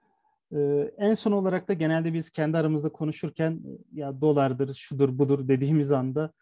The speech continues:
"Ya yaz-, yatırım tavsiyesi değildir" deriz ama ben burada kesinlikle bir yatırım tavsiyesi vereceğim. Ee, özellikle tabii öğrenci arkadaşlarımıza, sonradan bunu izlerler, şu an izleyen vardır. Ee, sevdiğiniz alanlarla ilgili araştırmalar yapın.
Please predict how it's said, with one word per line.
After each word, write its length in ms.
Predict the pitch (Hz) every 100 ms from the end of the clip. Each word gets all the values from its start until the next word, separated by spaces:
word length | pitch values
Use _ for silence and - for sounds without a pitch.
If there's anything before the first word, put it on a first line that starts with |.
| _ _ -
"Ya 140 | 131
yaz-, 280 | 123 139 139
yatırım 380 | 143 135 151 147
tavsiyesi 520 | 151 131 151 135 139
değildir" 380 | 143 147 135 127
deriz 180 | 139
ama 180 | 156 147
ben 180 | 147 143
burada 200 | 147 151
kesinlikle 520 | - 147 170 170 147
bir 40 | 139
yatırım 320 | 143 147 151
tavsiyesi 580 | 147 135 - 139 - 139
vereceğim. 360 | 123 123 160 - _ _ _ _ _ _ _ _
Ee, 60 | 139
özellikle 760 | 135 139 135 143 147 156 156 147
tabii 340 | 139 139 -
öğrenci 440 | 143 139 135 139 147
arkadaşlarımıza, 640 | 123 127 117 - 117 123
sonradan 500 | 123 143 131 127 123
bunu 120 | 120
izlerler, 420 | 117 113 113 113 113
şu 180 | -
an 120 | 127 123
izleyen 380 | 120 123 117
vardır. 360 | 113 113 147 160 _ _ _ _ _ _ _ _ 139
Ee, 260 | 139 135 135
sevdiğiniz 640 | - - 165 175 196 196
alanlarla 500 | 190 175 180 180 160
ilgili 240 | 147 156 180
araştırmalar 640 | 151 151 - 147 151 165
yapın. 360 | 147 147 120